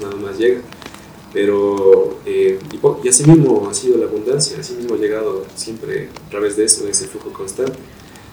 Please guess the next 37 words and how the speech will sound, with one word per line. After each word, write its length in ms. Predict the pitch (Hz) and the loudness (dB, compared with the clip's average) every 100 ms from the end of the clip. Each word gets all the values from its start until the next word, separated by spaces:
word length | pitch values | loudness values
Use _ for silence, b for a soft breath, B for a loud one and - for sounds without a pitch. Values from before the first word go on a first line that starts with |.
| - | -8
Pero, 300 | 107 104 104 | -2 0 2
mm, 300 | 104 101 80 | 0 -4 -4
no 120 | 113 131 | 0 2
enfocarme 680 | - 98 107 104 98 92 - - | 2 -2 -2 -2 -2 -4 -8 -10
en, 340 | 98 95 92 87 | -8 -6 -8 -8
en 140 | 95 95 | -10 -8
lucrar, 440 | - 123 120 - | -8 -2 -2 -4
en 80 | 110 | -8
lucrar, 340 | 101 110 127 127 | -8 -2 -2 -2
sino 320 | - 98 98 | -8 -8 -8
más 220 | 98 92 | -6 -6
bien 460 | 101 101 95 - - - - - - - - - | -6 -4 -4 -4 -6 -10 -20 -20 -20 -20 -12 -8
en, 60 | 110 | -4
en 40 | 107 | -4
ayudar 340 | 101 104 113 | -2 2 2
a 60 | 117 | 2
la 100 | 98 | 0
gente 460 | - 123 135 - - B B B - | -2 -4 -2 -4 -6 B B B -16
a, 560 | 98 98 95 - - - | -8 -6 -6 -8 -12 -12
a 120 | 101 | -2
ese 200 | 107 110 | 2 2
proceso 600 | - 101 - 113 - 101 | 0 -2 -2 0 0 -2
que 60 | 98 | -6
está, 540 | 87 - 101 98 - - | -10 -8 -8 -8 -10 -12
que 60 | |
está 140 | 104 120 | -8 -4
buscando. 340 | 95 160 160 | -2 0 -2
O 40 | |
sea, 120 | - 104 | -4 -10
está, 360 | - 110 107 107 | -10 -6 -6 -6
la 80 | |
gente 260 | - 123 - | -10 -12 -6
está 260 | 101 - 110 | -6 -6 -4
perdida, 420 | 104 101 131 110 | -4 -2 -2 -2
viene 260 | 104 101 | -2 -6
a 80 | 98 | -6
mí 160 | 101 | -6